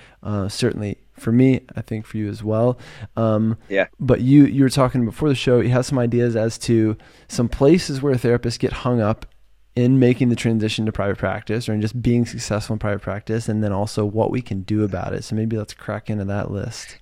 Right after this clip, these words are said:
Speaker 2: Absolutely. Let me, let me pull up my notes real quick just so I, uh, I don't forget about all the things we're talking about.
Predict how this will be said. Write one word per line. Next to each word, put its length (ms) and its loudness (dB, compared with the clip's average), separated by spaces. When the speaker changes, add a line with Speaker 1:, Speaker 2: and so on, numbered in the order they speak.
Speaker 2:
Absolutely. 840 4
Let 160 2
me, 120 2
let 120 0
me 80 2
pull 200 0
up 40 0
my 100 -4
notes 300 -2
real 120 2
quick 220 -2
just 200 -8
so 160 4
I, 180 4
uh, 340 0
I 60 -2
don't 180 -2
forget 220 0
about 180 4
all 80 4
the 80 2
things 240 -6
we're 60 -4
talking 340 -4
about. 340 2